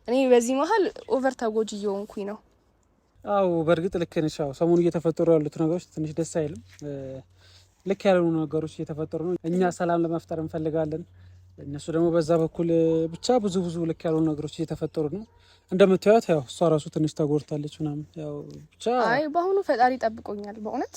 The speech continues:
Speaker 1: እኔ አላቅም። አይኔን ደግሞ ቢሆን አስበው በዚህ ሰዓት ከአይኔ
Speaker 2: በንግግር
Speaker 1: የበለጠ
Speaker 2: ማመን አለብን ብዬ አስባለሁ። ስሜታዊነት
Speaker 1: እኔም እዛ እንደዛ ብዬ ነው የሄድኩትኝ። እኔ እንደዛ ብትመስ-፣ እግሬን አላነሳም ነበር። የምሬን ነው።
Speaker 2: ብቻ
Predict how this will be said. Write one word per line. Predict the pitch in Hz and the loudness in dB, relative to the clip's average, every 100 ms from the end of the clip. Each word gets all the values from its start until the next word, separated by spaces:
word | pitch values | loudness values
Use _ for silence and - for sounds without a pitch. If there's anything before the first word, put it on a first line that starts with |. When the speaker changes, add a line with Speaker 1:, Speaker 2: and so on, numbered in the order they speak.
| - - | -14 -12
Speaker 1:
እኔ | - 269 | -4 4
አላቅም። | 262 226 - - | 6 6 4 6
አይኔን | 302 370 339 | 8 8 8
ደግሞ | 349 359 330 | 8 6 4
ቢሆን | 403 679 | 8 8
አስበው | 523 - 240 208 - - _ - - | 8 0 -4 -4 -8 -20 _ -16 -12
በዚህ | 214 226 | -8 -4
ሰዓት | 240 226 226 220 220 220 233 | 0 0 0 -6 -6 -8 -6
ከአይኔ | 247 240 240 | -2 2 6
Speaker 2:
በንግግር | 208 226 233 240 | 6 6 2 4
Speaker 1:
የበለጠ | 262 196 | 6 6
Speaker 2:
ማመን | 180 180 165 | 6 4 2
አለብን | 147 147 151 | 0 -2 -2
ብዬ | 151 175 | 2 2
አስባለሁ። | 185 180 156 135 | 2 0 -2 -4
ስሜታዊነት | - 180 190 196 214 | -4 -2 0 2 4
Speaker 1:
እኔም | 466 392 | 6 6
እዛ | - 294 311 302 | 6 6 8 8
እንደዛ | 294 302 294 285 | 6 4 6 4
ብዬ | 269 330 | 4 0
ነው | 269 | 2
የሄድኩትኝ። | 233 208 214 208 202 | 0 -2 -6 -12 -10
እኔ | 202 247 | -4 -2
እንደዛ | 262 254 247 254 | 2 2 4 4
ብትመስ-፣ | 254 285 262 - 226 139 | 2 -2 -6 -4 -6 -4
እግሬን | - 254 415 | -4 0 2
አላነሳም | 247 202 208 214 208 | 2 0 -6 -6 -8
ነበር። | 202 208 202 | -8 -10 -10
የምሬን | 220 226 285 | -8 -4 -6
ነው። | 214 - _ _ _ _ _ - | -6 -14 _ _ _ _ _ -4
Speaker 2:
ብቻ | 220 | 6